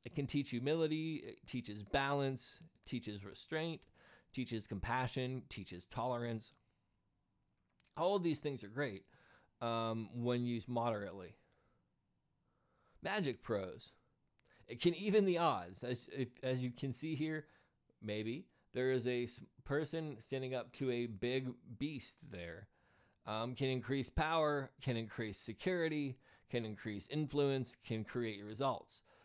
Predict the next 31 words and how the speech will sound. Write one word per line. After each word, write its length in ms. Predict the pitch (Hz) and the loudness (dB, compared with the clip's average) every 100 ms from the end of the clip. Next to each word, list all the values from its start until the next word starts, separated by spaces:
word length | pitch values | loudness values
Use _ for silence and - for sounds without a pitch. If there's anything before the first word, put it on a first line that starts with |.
| - _ - | -20 _ -2
I 80 | |
don't 120 | 170 165 | 2 4
know 120 | 156 | 4
if 100 | 143 | 4
I 60 | |
have 120 | 135 120 | 2 0
the 80 | |
quote 300 | 107 123 123 | 0 2 2
in 80 | 131 | 2
here, 140 | 123 131 | 2 2
but 120 | 123 | 2
I'm 100 | 113 | 0
gonna 160 | 110 104 | -2 -2
say 260 | - 117 | 0 2
it. 140 | 120 117 | 0 -2
Maybe 260 | 113 117 | -2 0
I'll 180 | 104 101 | -2 -4
shoot 240 | - 127 | -4 -4
myself 400 | 120 117 123 113 | -2 -2 2 2
in 80 | 113 | 2
the 80 | 104 | -4
foot 340 | - 123 117 | -2 0 0
later. 400 | 117 117 120 127 127 - - - _ - | -2 -4 -4 -6 -10 -20 -20 -20 _ -6
Um, 420 | 113 117 117 107 | -2 0 0 -2
but 260 | 123 127 131 | -2 4 4
effectively, 540 | 123 170 175 190 160 | 4 0 0 0 0
magic 460 | 135 123 139 202 214 | 0 0 -2 -4 -4
is 140 | 180 | -6
for 160 | - 139 | -4 -4
people 460 | - 143 147 147 | -2 -2 0 0
who 520 | 120 127 123 117 117 | 2 4 4 4 2